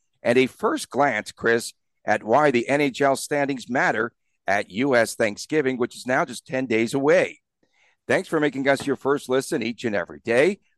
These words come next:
Please subscribe to our YouTube channel, Locked On V G K. Follow us on Twitter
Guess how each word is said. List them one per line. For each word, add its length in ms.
Please 240
subscribe 680
to 140
our 120
YouTube 520
channel, 420
Locked 420
On 220
V 100
G 140
K. 240
Follow 340
us 140
on 100
Twitter 420